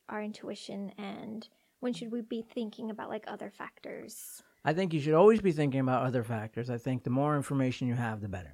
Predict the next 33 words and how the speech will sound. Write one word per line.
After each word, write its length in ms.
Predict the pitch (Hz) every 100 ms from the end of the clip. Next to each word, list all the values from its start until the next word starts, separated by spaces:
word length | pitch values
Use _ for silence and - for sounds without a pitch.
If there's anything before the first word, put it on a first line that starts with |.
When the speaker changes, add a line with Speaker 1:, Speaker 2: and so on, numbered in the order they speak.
| -
Speaker 1:
Mm-hmm. 200 | 247 233 240 - _ _ _ _ - 180
Speaker 2:
But 200 | 156 -
I 80 | 185
don't 140 | 262 233
think 180 | 185
that 200 | 170 139
intuition's 640 | 151 143 135 196 - 127 104
woo-woo. 480 | 110 104 110 127 165 - _ _ - - - _ _ 160
I 40 |
don't 100 | 185
think 200 | 196 165
intuition's 600 | 135 120 120 120 - 120
woo-woo. 460 | 110 107 113 156 180
I 140 | 131 131
just 220 | 131 -
think 240 | 135 120
when 120 | 127
you 120 | 127 120
think 280 | 135 127
it's 220 | 120 110 120
a 280 | 113 107 - - - - _ _ -
cosmic 640 | - 147 170 139 143 135 139
intuition, 840 | 139 139 139 127 127 - 156 180
then 140 | 175
I 80 | 185
think 200 | 180 196
it's 80 | 202
woo-woo. 420 | 226 175 107 90 269
Speaker 1:
Mm-hmm. 240 | 240 220
Speaker 2:
Wh-, 120 | - 135
when 200 | 131 139
you 140 | 151
have, 400 | 147 139 135